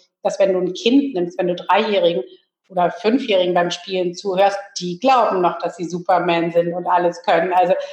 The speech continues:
das ist, so kommen wir zur Welt, äh, und wenn, und du siehst halt auch den Unterschied, wenn Kinder so gefördert werden in dieser Wildheit, dann bleiben die auch noch ein bisschen länger, so ein, äh, verrückte kleine Zauberwesen.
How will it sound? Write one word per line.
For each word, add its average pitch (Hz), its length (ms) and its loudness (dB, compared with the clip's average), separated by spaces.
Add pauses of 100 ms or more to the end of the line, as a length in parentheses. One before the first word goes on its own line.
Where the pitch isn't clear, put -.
(200)
das 208 100 2 (100)
ist, 226 220 -4 (400)
so 220 240 4
kommen 214 440 0
wir 202 180 0
zur 196 280 2
Welt, 202 540 2
äh, 190 280 0 (680)
und 190 440 2 (440)
wenn, 190 500 -4 (160)
und 196 140 -6
du 190 100 -4
siehst 202 240 -4
halt 196 140 2
auch 190 100 2
den 202 160 -4
Unterschied, 214 440 -2
wenn 190 160 2
Kinder 214 320 0
so 196 120 -4
gefördert 196 720 0
werden 185 300 2
in 185 40 -8
dieser 185 360 0
Wildheit, 190 580 -2 (580)
dann 190 180 0
bleiben 190 280 2
die 214 100 2
auch 214 60 4
noch 226 100 4
ein 233 100 2
bisschen 240 200 0
länger, 202 440 4
so 185 60 2
ein, 185 580 -4
äh, 190 200 -16 (200)
verrückte 214 480 -2
kleine 196 460 0 (380)
Zauberwesen. 190 960 0